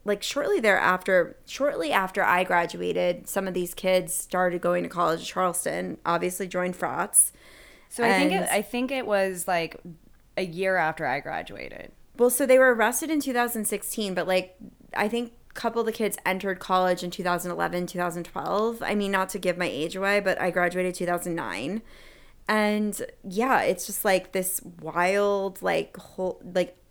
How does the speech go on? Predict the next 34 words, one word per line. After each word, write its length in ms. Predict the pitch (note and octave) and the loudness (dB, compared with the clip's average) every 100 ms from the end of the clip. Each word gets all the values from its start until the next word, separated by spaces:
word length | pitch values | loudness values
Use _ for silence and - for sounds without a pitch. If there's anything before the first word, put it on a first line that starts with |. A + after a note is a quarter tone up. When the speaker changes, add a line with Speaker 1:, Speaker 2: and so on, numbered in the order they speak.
| F#3 | -14
Speaker 1:
drug 520 | F#3 F#3 G#3 A3 A#3 - | -10 0 4 4 2 -2
underworld 760 | F#3+ G3 F#3+ F3 - D2+ A#2+ - | -2 0 -2 -4 -4 -4 -4 -6
here 260 | - G3 | -2 0
in 100 | G3+ | 2
College 300 | G3 F#3 F3+ - | 2 2 2 -2
of 40 | |
Charleston 480 | - D#3 E3 F3+ F3 | -4 -4 -2 -2 -2
that's, 160 | E3 - | -2 -2
like, 180 | F3 | -4
totally 460 | - - G#3+ G#3+ B3 | -6 -4 -2 0 -2
led 460 | G3 F3+ F3+ E3+ E3 | 0 2 2 0 2
by 180 | F3 | 2
these, 220 | E3+ E3+ E3+ | 2 -4 -4
like, 140 | E3 | -8
frat 320 | - F#3 - | 0 2 2
boys 400 | F3 E3+ F3 - - | 0 0 0 -2 0
at 200 | E3+ - | 0 0
College 280 | F#3 F#3 F3 | -2 -2 -2
of 40 | |
Charleston, 520 | - F3+ E3+ - F3+ - - - - - | -2 -2 -2 -4 -6 -10 -14 -20 -14 2
where 120 | B3 | 4
they're, 240 | G#3+ G#3+ A3+ | 4 2 2
like, 180 | D4 | 0
supplying 880 | - F#4+ G4 - F3 E3+ F3+ F3 F3+ | -2 -6 -6 0 2 4 2 0 -2
drugs 540 | E3 E3+ D#3 E3+ G3 - | -2 2 4 2 -4 -6
to, 100 | F3+ | -2
like, 200 | F3 F3+ | -2 0
most 380 | F3 F3 F3 F3 | 0 0 -2 -6
of 60 | |
the 60 | E3 | -6
schools 440 | - F3 E3 D#3+ | -6 -4 -4 -4
in 60 | D#3+ | -4
the 60 | |
Southeast. 760 | D#3 - - - - - - | -4 -4 -6 -14 -12 -8 -8